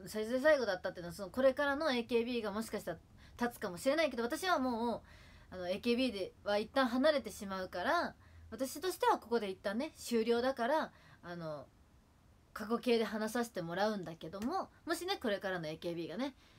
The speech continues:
もしかしたらそのまたね、埼玉スーパーアリーナに立ったりとか、会社に立ったりするかもしれないから、それはまた別の話として、話として、私はね、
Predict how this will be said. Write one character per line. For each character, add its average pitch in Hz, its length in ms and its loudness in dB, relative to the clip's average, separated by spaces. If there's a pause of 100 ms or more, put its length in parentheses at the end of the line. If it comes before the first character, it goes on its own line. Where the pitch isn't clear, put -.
(320)
も 240 140 0
し - 80 -6
か 277 120 0
し 226 60 -4
た 185 80 -2
ら 165 80 -4
そ 180 60 -12
の 147 60 -10
ま 160 140 -8
た 165 120 -8
ね、 226 200 -2 (260)
埼 139 120 -12
玉 156 120 -8
ス 190 100 -12
ー 175 40 -12
パ 180 100 -2
ー - 20 2
ア - 20 -2
リ 190 60 -4
ー - 20 -10
ナ 220 100 -2
に - 20 -2
立 - 40 -4
っ - 20 -20
た 202 100 2
り 180 60 -2
と 175 100 -8
か、 131 140 -8
会 185 100 -10
社 - 20 -6
に 170 80 -8
立 170 120 -4
っ 202 60 -2
た 214 80 0
り 196 60 -4
す 302 120 -4
る 330 60 0
か 302 100 4
も 254 80 2
し 233 40 -8
れ 311 60 -2
な 330 80 4
い 302 60 -2
か 302 60 0
ら、 302 80 -2
そ 339 100 -4
れ 370 60 -2
は 381 60 2
ま 370 80 0
た - 80 -2
別 196 280 -6
の 220 100 -2
話 240 300 -4
と 233 100 -10
し 277 200 -12
て、 - 40 -20 (1000)
話 311 340 0
と 330 120 -2
し - 80 -16
て、 415 160 -2
私 254 300 -4
は 294 80 0
ね、 403 180 -4